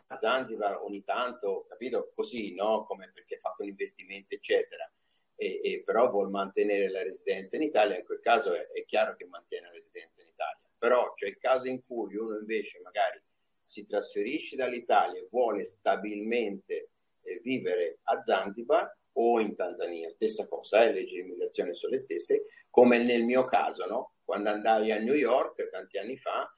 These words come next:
mi sono poi a un certo punto trasferito alla residenza a New York, però ho mantenuto il domicilio da mia mamma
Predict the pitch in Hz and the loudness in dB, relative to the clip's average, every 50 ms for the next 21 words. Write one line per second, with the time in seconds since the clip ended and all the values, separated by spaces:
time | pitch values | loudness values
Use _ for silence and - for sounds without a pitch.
0 | _ _ _ - 95 - - - - - - - 101 98 - 104 - - - - | _ _ _ -18 -18 -16 -14 -14 -14 -10 -6 -4 -4 -2 0 -2 -2 0 0 -2
1 | - 90 90 101 107 - 135 117 - - - - _ - 90 87 82 80 - - | -4 -6 -10 -8 -2 2 2 2 0 -2 -10 -12 _ -8 -8 -8 -8 -10 -12 -12
2 | - 302 - - - _ _ _ _ _ _ _ - _ _ - - - 113 101 | -12 -12 -14 -16 -20 _ _ _ _ _ _ _ -20 _ _ -4 0 0 0 0
3 | - - - - - - 277 285 - 170 165 165 151 - 170 156 151 135 113 - | -2 -8 -8 0 4 6 6 6 6 6 4 2 0 -2 -6 -4 -4 -4 -6 -6
4 | 127 117 120 143 156 175 165 - - 135 131 131 127 120 107 104 104 104 98 98 | -10 -8 -6 -8 -6 -8 -10 -12 -12 -12 -10 -10 -10 -10 -10 -12 -12 -12 -10 -8
5 | 110 143 139 123 104 98 - - | -4 -2 -2 -2 -4 -6 -12 -18